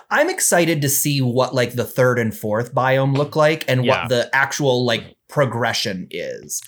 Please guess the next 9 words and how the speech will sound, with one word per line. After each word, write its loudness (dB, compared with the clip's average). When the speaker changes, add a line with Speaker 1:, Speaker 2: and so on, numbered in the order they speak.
Speaker 1:
'Cause, -2
like, 2
once 0
Speaker 2:
Yeah. 6
Speaker 1:
I 4
got 4
the 4
melee 2
stick, -2